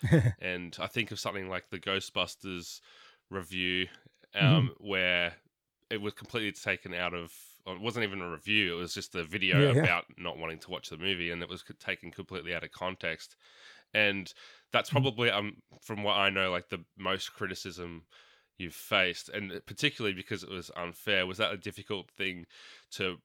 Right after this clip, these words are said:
Speaker 2: process? Or, and is that the kind of reason that you're not so much, um, putting your thoughts and opinions on, like, social media as much as most people at your level would be?
Speaker 1: Uh, yeah, I don't know. I mean, that was kinda like a freak thing, because all I,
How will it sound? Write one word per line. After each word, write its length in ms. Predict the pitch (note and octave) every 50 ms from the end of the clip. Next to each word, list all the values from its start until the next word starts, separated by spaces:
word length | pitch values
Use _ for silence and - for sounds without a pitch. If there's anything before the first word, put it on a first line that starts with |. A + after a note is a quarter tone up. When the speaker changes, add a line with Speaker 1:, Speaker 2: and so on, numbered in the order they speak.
| _ _ _
Speaker 2:
process? 500 | - G#2+ G#2 G2+ - - A#2 B2 - -
Or, 80 | - F#2+
and 180 | - G#2+ G2+
is 100 | G2+ -
that 160 | A#2 A2+ - -
the 60 | A2
kind 300 | - - A2+ G#2 G2+ G2
of 220 | F#2 F2 - -
reason 320 | F#2+ F#2+ F#2+ - G2 F#2+ F#2
that 120 | F#2 E2
you're 120 | F#2 F2+
not 320 | F2 F2 F#2 F2+ F2 - - _
so 240 | - - G#2 F#2 F2+
much, 500 | F2+ F2+ F2 - - - - - - - -
um, 380 | F#2+ F2+ E2+ E2 E2 E2 E2 _
putting 340 | - - B2+ A#2 G#2+ G#2 G2+
your 400 | G2 G2+ F#2+ F2+ F2 F2 E2+ E2+
thoughts 480 | E2 - - G#2+ F#2+ F#2 F2 - - -
and 100 | F#2+ F2+
opinions 480 | F2 - - - F#2+ F#2 F#2 F2 -
on, 100 | E2+ E2+
like, 160 | E2+ E2+ E2+ -
social 380 | - - F#2+ F2+ - - F#2
media 560 | F2 F2+ F2+ F2 F2 F2 F2+ F2+ F2+ F2+ F2 - _ _
as 140 | G2 - -
much 260 | G2 F#2 - - -
as 160 | G2 F2 - - _ _ _ _ _
most 300 | F#2 F#2 G2+ G#2 - -
people 360 | - G#2+ G#2 - - G2+ G2 G2
at 60 | D2
your 160 | G2+ G#2 G2
level 300 | G2+ G2+ G2 G2+ G#2 G2+
would 160 | G2+ G#2 -
be? 220 | - B2 C#3 - -
Speaker 1:
Uh, 240 | C3+ C3+ C#3 C#3 C#3+
yeah, 320 | B2 C#3 F3+ G3+ G3 E3+ E3
I 60 | F#3+
don't 200 | A3+ G#3+ F3+ D3+
know. 200 | D3 D#3+ E3+ C3+
I 60 | A#2+
mean, 220 | B2 C3+ C3+ C3
that 200 | C3 C3+ C#3 -
was 120 | D#3 C#3+ -
kinda 300 | - - D#3 D#3 D#3 D3+
like 200 | C#3+ C3+ C3 A#2+
a 80 | A#2+
freak 400 | G#2+ - - - C#3 B2 - -
thing, 300 | - - B2+ C3+ C3+ B2+ A2+
because 340 | A2 G#2+ - - A2+ G#2 A#2
all 200 | B2 B2+ B2+ B2
I, 120 | A#2+